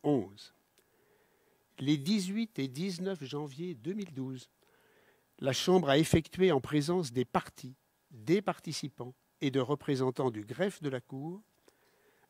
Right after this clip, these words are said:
un transport judiciaire contradictoire en République démocratique du Congo.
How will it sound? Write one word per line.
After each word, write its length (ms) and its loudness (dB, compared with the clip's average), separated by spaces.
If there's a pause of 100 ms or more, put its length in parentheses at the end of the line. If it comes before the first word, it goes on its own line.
un 100 2
transport 560 4
judiciaire 760 4
contradictoire 840 2
en 60 -2
République 480 -6
démocratique 580 -8
du 140 -14
Congo. 340 -8